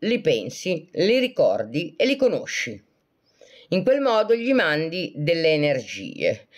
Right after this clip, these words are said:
Quindi loro ci tengono semplicemente a raccontarti le loro cose proprio, a raccontarti come sono morti, a raccontarti come vivevano, come si chiamavano,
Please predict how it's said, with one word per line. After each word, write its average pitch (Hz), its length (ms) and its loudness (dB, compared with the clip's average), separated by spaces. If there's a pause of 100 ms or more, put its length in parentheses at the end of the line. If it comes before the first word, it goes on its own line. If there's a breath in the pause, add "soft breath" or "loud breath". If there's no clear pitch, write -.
(260 loud breath)
Quindi 311 320 2
loro 240 260 4
ci - 280 -4
tengono 143 520 2
semplicemente 330 720 -2
a 240 120 0
raccontarti 269 920 0
le 202 100 2
loro 214 240 2
cose 156 480 2
proprio, 127 320 2
a 139 40 4
raccontarti 151 460 0
come 160 160 0
sono 175 220 2
morti, 165 320 2
a 165 40 2
raccontarti 165 520 -2
come 165 200 0
vivevano, 156 560 2
come 180 180 -4
si 151 100 -12
chiamavano, 160 720 0